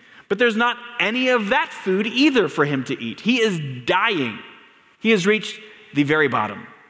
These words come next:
And then Jesus takes us inside the younger brother's thoughts, into his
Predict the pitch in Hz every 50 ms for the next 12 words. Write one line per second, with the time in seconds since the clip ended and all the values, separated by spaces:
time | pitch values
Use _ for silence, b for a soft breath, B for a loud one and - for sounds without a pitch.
0 | _ _ _ _ _ _ _ _ _ _ _ _ _ _ _ _ _ _ _ _
1 | _ _ 131 143 185 277 330 302 240 220 220 202 214 208 214 - - 196 180 -
2 | - 175 160 - - - - 175 220 233 214 - - 175 120 110 110 110 107 110
3 | - - - _ _ _ _ - 139 151 156 156 151 143 139 143 139 127 127 123
4 | 117 - - - - - - 131 113 98 - - - - - - - 190 214 214
5 | 208 - 220 196 170 170 170 165 - -